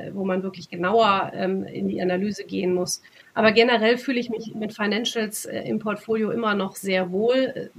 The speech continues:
Es ist ein Selektionsthema und deswegen glaube ich tatsächlich,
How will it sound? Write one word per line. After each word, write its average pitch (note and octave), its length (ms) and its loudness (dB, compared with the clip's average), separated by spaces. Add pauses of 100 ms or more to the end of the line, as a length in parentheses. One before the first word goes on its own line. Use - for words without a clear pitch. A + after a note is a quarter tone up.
(140)
Es - 120 -10
ist - 200 -6
ein A3 120 0
Selektionsthema G#3+ 1200 -2
und F#3+ 340 -4
deswegen G3 520 -2
glaube F#3+ 360 -4
ich - 160 -6
tatsächlich, F#3 640 -6